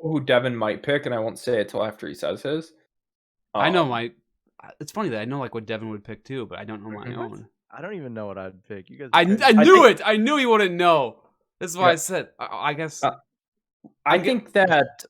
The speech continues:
Speaker 1: uh, obviously there's a smart choice in picking, like, say, like, Jeff Bezos or,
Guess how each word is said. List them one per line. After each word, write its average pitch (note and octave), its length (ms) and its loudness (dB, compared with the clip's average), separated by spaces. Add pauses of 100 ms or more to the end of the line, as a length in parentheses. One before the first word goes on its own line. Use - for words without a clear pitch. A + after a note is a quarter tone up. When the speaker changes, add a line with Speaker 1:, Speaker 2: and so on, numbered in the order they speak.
Speaker 1:
uh, - 20 -10 (400)
obviously C#3+ 540 0
there's B2+ 240 -2
a A#2+ 40 -12
smart A#2 420 -2
choice D#3+ 420 2
in A2+ 280 -8
picking, A#2 360 -10
like, G2+ 260 -4
say, G#2+ 180 -2
like, G2 240 0
Jeff - 280 0
Bezos B2+ 640 0
or, - 640 -2